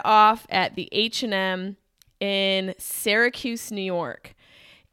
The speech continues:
And they, at the time of me getting hired, this is in Carousel Mall, A K A Destiny, as we refer to it today. When I was in the process of getting hired, they had let me know that they were also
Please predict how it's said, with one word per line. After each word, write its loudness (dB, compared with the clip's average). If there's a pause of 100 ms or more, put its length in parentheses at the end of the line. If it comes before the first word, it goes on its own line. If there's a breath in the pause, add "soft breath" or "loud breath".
And 4
they, 4
at -4
the 0
time 0
of -4
me -4
getting -6
hired, 0
this -8
is -8
in -10
Carousel -6
Mall, -8
A -6
K -10
A -10
Destiny, -8
as -8
we -6
refer -6
to -8
it -12
today. -6 (1120 loud breath)
When 4
I 8
was 4
in 0
the 2
process 2
of -8
getting 0
hired, 2 (340 loud breath)
they 6
had -2
let 2
me -2
know 2
that 2 (240)
they 4
were 0 (100)
also 0